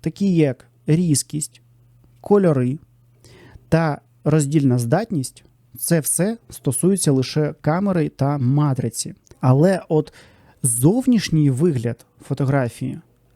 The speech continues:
він робиться за допомогою об'єктиву. Тобто об'єктив нам робить сам по собі малюнок. Це важливо розуміти, коли ти обираєш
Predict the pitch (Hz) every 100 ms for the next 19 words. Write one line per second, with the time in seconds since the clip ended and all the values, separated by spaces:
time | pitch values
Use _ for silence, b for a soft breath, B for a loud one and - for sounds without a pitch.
0 | b b _ _ _ _ _ _ 127 117
1 | 147 220 185 _ 147 151 135 - 127 139
2 | 135 131 131 131 - - 131 135 - 196
3 | 127 110 _ B B B B B 190 208
4 | 190 - 165 175 - 254 240 185 190 147
5 | _ 151 208 196 - _ - 180 208 196
6 | 151 170 175 165 123 131 147 147 202 185
7 | 131 - _ _ - 214 262 240 254 202
8 | - 170 151 139 156 233 151 123 - 185
9 | 277 277 226 - 165 156 135 156 214 -